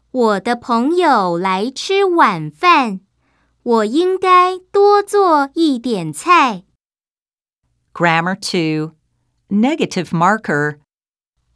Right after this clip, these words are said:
Speaker 1: 没，没有。一，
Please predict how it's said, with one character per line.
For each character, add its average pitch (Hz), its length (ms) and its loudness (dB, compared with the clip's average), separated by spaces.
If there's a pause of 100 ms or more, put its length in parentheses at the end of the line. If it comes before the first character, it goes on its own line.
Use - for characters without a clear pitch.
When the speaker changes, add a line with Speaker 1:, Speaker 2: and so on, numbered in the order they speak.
(140)
Speaker 1:
没， 214 720 -4 (1000)
没 254 300 -2 (220)
有。 190 640 -2 (1500)
一， 320 440 0